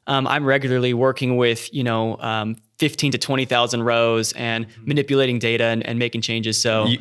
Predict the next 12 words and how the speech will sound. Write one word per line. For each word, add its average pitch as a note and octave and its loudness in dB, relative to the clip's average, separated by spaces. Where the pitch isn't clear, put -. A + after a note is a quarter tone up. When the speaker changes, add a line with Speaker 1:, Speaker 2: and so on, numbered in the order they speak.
Speaker 2:
you've B2 0
gone C3 2
from, G#2 2
"Oh A#2+ 6
my A2+ 4
gosh, G#2 2
there's F#2 0
four G#2 2
thousand F#2+ 0
rows," F#2+ 2
to, F#2+ -2
"Psh, - 0